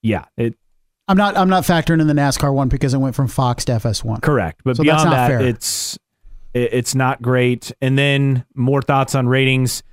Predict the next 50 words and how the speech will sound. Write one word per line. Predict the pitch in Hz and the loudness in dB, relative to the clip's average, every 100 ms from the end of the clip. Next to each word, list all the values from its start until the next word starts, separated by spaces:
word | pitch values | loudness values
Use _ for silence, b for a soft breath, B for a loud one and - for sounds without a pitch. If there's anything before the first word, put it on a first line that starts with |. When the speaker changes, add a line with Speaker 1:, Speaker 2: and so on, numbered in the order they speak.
| - - | -16 -4
Speaker 1:
Arcole, | 143 143 - 143 139 135 | 0 0 2 2 2 2
which | 120 | 0
is | 127 | 0
why | 131 131 | 0 2
I'm | 131 | 2
not | 139 | 2
even | 147 139 | 2 2
that | 131 131 | 2 2
upset | 123 - - 135 | 0 -2 0 0
with | 120 | 0
the | 120 | -2
IndyCar | 135 131 135 123 | -2 0 0 2
ratings | 123 131 131 131 - | 2 2 2 0 -2
as | 127 107 | -4 -4
far | - 110 | 0 0
as | 104 | 0
motorsports | 117 113 - 113 110 | 0 -2 -2 -4 -2
ratings | 113 107 98 | -2 0 -2
being | 101 95 | -2 0
down. | 117 117 113 - _ _ | 0 0 -2 -6 _ _
Seems | - 156 131 | -4 0 2
to | |
be | 131 | 2
an | 127 | 2
industry-wide | 135 135 - 131 113 107 101 143 | 0 0 0 0 2 2 2 0
issue. | 135 - 143 135 | 0 2 0 0
Even | 120 | 0
the | 120 123 | 0 0
X | 113 - | -2 -2
F | 95 | -2
L | 143 143 143 - _ _ _ _ | 0 2 0 -4 _ _ _ _
is | 120 117 | -4 0
lower | 123 120 | 2 2
than | 113 113 | 2 0
their | 104 | 0
previous | - 120 113 - | 0 0 0 0
season. | 123 113 127 123 - _ _ _ _ _ - | 0 0 0 -2 -4 _ _ _ _ _ -4
Hunter's | 120 113 | -2 0
Way | 123 | 0
sixty-seven, | 110 123 - 117 127 120 117 | 0 -4 -4 -2 0 0 0
"Cup | 147 156 147 | -2 -2 -2
is | 127 | 0
looking | 131 135 | 0 0
the | 120 | 0
worst | 123 117 | 0 -2
for | - 104 | -4 -2
sure. | 135 127 | 0 2
Not | 113 104 | 0 0
gonna | 107 | 0
lie. | 104 101 98 | 2 2 0